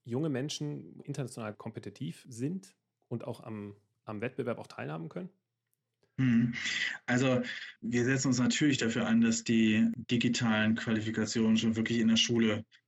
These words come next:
Speaker 2: auch viel stärker, äh, vermittelt werden, äh, als bisher. Das ist im Augenblick tatsächlich trostlos. Da kann ich Ihnen auch sagen, dass es im internationalen Vergleich auch trostlos ist. Wenn man in die anderen Länder in Europa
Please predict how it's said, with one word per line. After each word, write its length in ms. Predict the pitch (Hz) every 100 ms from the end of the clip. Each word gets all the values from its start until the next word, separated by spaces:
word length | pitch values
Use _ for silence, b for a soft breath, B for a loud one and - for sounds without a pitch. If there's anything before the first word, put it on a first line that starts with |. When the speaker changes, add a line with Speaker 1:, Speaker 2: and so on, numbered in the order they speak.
| _
Speaker 2:
auch 260 | 104 110 -
viel 320 | - 139 127
stärker, 720 | - 127 110 110 113 107 107 -
äh, 220 | - -
vermittelt 540 | - 117 110 113 113 107
werden, 600 | 107 101 101 98 113 -
äh, 60 | 110
als 380 | 101 - 101 -
bisher. 300 | 101 - 107
Das 160 | 110
ist 140 | 117 113
im 120 | 110
Augenblick 420 | 110 117 113 - -
tatsächlich 420 | - 117 120 117
trostlos. 720 | - 127 139 147 147 139 - - - - - _ -
Da 400 | 127 - 127 - _ _ -
kann 180 | 135 131
ich 100 | 127
Ihnen 300 | 127 117 117
auch 160 | 123
sagen, 480 | 123 123 123 123 120 B B -
dass 160 | 120
es 100 | 123
im 120 | 113
internationalen 600 | 123 123 127 113 117 113 110
Vergleich 460 | 117 107 113 113
auch 320 | 104 98 101 -
trostlos 480 | - 110 107 107 -
ist. 200 | 104 -
Wenn 100 | 110
man 100 | 113
in 140 | 117
die 80 | 117
anderen 400 | 110 113 110 113
Länder 420 | 113 113 123 127
in 100 | 117
Europa 600 | 113 110 127 131 123 117